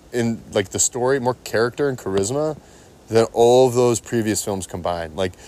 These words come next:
it's just really interesting. Like, and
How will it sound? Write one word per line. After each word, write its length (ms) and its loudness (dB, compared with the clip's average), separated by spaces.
it's 260 2
just 240 2
really 460 4
interesting. 600 -6
Like, 220 -4
and 240 -2